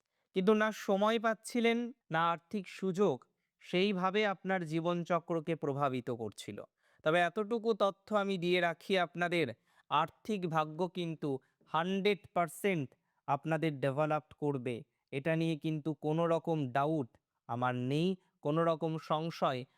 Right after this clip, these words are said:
আমি কিন্তু প্রকাশ করছি না। শুধু আর্থিক ক্ষেত্রে এই সঞ্চারের সীমাবদ্ধতা নেই, আপনার হেলথ, হেলথ রিলেটেড বিষয়ে যথেষ্ট পরিমাণে পজিটিভিটির জায়গা আপনি কিন্তু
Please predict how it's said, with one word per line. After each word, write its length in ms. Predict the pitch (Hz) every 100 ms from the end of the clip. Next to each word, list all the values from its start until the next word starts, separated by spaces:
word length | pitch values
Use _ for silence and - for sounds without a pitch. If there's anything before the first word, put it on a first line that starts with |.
| _
আমি 260 | - 143 175
কিন্তু 420 | 170 170 160 - 156
প্রকাশ 400 | - 131 127 120 -
করছি 360 | 113 104 -
না। 120 | 104 104 _ _
শুধু 240 | - 240
আর্থিক 640 | 254 175 185 - - 269 233
ক্ষেত্রে 420 | - 247 208 240 240
এই 160 | 226 226
সঞ্চারের 640 | - 220 214 202 208 208 202
সীমাবদ্ধতা 840 | - 196 190 185 160 156 170 165
নেই, 200 | 147 110 - _ _ _ _ _ _
আপনার 320 | 151 151 190 190
হেলথ, 480 | 160 208 240 165 _ _ _ _ _ _ -
হেলথ 260 | 208 240 220
রিলেটেড 480 | 226 220 214 226 202
বিষয়ে 500 | 175 180 - 190 165 120 - _ - 113
যথেষ্ট 520 | 156 175 233 220 -
পরিমাণে 580 | 233 214 208 202 202 190 180
পজিটিভিটির 800 | 170 165 190 202 185 185 196 175
জায়গা 460 | 156 156 160 160 135 127 _ _ -
আপনি 320 | 139 147 180 175
কিন্তু 420 | 175 160 143